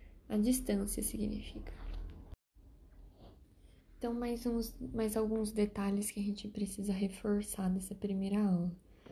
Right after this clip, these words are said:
Uma vez que eu defini o T N M, o P T N M, elas podem ser agrupadas em estágios. Então, você pode combinar, né? Você tem um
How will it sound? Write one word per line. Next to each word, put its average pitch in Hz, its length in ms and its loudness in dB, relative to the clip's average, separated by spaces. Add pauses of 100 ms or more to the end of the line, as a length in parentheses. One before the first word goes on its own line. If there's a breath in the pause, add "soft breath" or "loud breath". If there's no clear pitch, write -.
(100)
Uma 226 200 4
vez 269 440 2
que - 160 -2
eu 247 100 10
defini 226 720 4
o 202 60 4
T 220 180 0
N 208 460 4
M, 190 380 4 (420 soft breath)
o 202 160 -2 (180)
P 262 300 4 (240)
T 208 80 -4
N 180 440 6
M, 208 280 4 (1040 loud breath)
elas 214 260 2
podem 233 360 4
ser 240 220 2
agrupadas 226 640 4
em 226 140 2
estágios. 247 880 0 (1200 soft breath)
Então, 240 600 2
você 214 180 2
pode 220 280 4
combinar, 262 640 6
né? 208 200 4
Você 208 160 -2
tem 214 320 0
um 208 180 2